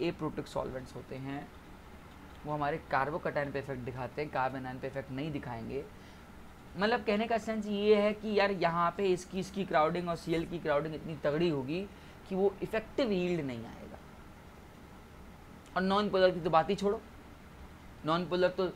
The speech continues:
इन दोनों को अलग करने से रोक ही नहीं सकता, मतलब वापस जुड़ने से रोक ही नहीं सकता, तो नॉन पोलर की तो हम बात ही नहीं करेंगे। सवाल है कि बस आप सर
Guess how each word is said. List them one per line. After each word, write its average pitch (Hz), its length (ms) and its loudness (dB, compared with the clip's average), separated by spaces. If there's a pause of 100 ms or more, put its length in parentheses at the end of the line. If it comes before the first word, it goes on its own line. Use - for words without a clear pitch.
(240)
इन 180 220 2
दोनों 175 220 0
को 190 100 8
अलग 180 260 6
करने 180 320 0
से 170 120 -2
रोक 180 200 8
ही 196 80 4
नहीं 190 100 0
सकता, 185 340 2
मतलब 175 240 0
वापस 165 240 6
जुड़ने 180 320 0
से 180 100 -2
रोक 180 180 2
ही 202 60 0
नहीं 196 100 0
सकता, 190 320 -6 (680)
तो - 60 -6
नॉन 190 240 2
पोलर 196 260 6
की 190 100 0
तो 190 100 0
हम 180 80 0
बात 196 200 6
ही 175 40 -2
नहीं 180 120 -4
करेंगे। 175 280 -6 (560)
सवाल 196 360 8
है 226 100 4
कि 226 120 -6
बस 190 180 0
आप 196 160 2
सर 220 160 0